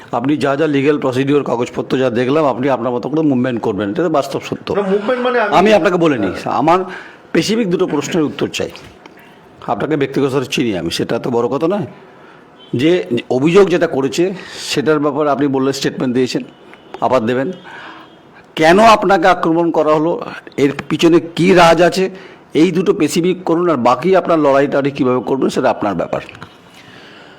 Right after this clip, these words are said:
Speaker 2: না, আমি আরেকটা জিনিস বলে দিই, যে এটা উনি বললেন না যে পরে ওই এক লক্ষ টাকা, তিন লক্ষ টাকার গল্পটা বলেছেন, তো টিবিএল এক্সপেন্স হয় একটা, সে টিবিএল এক্সপেন্স তো হোসকে বিয়ার করতে হয়।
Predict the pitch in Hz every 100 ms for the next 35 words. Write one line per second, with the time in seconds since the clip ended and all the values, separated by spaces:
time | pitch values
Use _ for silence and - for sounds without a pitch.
0 | - - - - 165 160 170 151 156 180
1 | 175 120 123 113 139 147 127 127 131 110
2 | 131 139 143 175 240 190 - 131 135 143
3 | 147 143 131 - 127 131 139 143 151 143
4 | 135 131 131 131 - 131 127 117 117 117
5 | 113 95 85 85 92 98 85 - - 92
6 | - 135 139 175 156 139 - 160 151 127
7 | 110 - - - - - - - - -
8 | - - - - 101 113 120 131 127 143
9 | 139 135 127 - 147 139 139 - 117 -